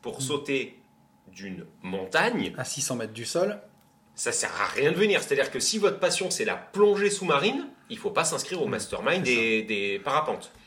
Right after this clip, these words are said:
Speaker 2: Et
Speaker 1: Si maintenant,
Speaker 2: vous ne savez pas
Speaker 1: vous
Speaker 2: nager.
Speaker 1: ne savez pas <laughs> nager, les
Speaker 2: Vous n'aimez pas
Speaker 1: Mongols,
Speaker 2: l'eau.
Speaker 1: <laughs> et que vous n'aimez pas l'eau, eh ben forcément, on vient pas au surf. C'est-à-dire, on ne s'inscrit pas, on ne vote pas, en fait.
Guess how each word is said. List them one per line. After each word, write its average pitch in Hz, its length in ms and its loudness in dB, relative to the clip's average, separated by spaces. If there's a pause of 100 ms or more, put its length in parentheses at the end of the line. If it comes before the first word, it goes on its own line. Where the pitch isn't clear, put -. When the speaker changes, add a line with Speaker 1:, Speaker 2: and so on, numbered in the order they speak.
(120)
Speaker 2:
Et - 40 -6
Speaker 1:
Si 214 120 0
maintenant, 220 580 4
Speaker 2:
vous - 80 -14
ne 131 60 -8
savez 143 160 -2
pas 180 120 2
Speaker 1:
vous 196 60 2
Speaker 2:
nager. 190 160 6
Speaker 1:
ne - 60 6
savez 180 240 8
pas - 180 2
<laughs> 190 80 0
nager, 208 580 8 (140)
les 123 120 2
Speaker 2:
Vous 160 80 6
n'aimez 185 120 8
pas 165 160 12
Speaker 1:
Mongols, 175 220 10 (220)
Speaker 2:
l'eau. 277 60 6
Speaker 1:
<laughs> - 540 8 (920)
et 165 120 4
que 214 80 4
vous 196 160 4
n'aimez 226 200 2
pas 254 200 2
l'eau, 226 360 6 (320)
eh 143 80 2
ben 123 100 2
forcément, 202 600 2
on - 20 2
vient 131 220 0 (100)
pas 226 140 2
au 233 60 -2
surf. 233 280 2
C'est-à-dire, 139 280 6
on 135 80 4
ne 127 120 -4
s'inscrit 208 460 -2
pas, 208 180 0
on 135 80 0
ne 127 80 2
vote 131 320 0
pas, - 260 0
en - 60 -10
fait. - 240 -8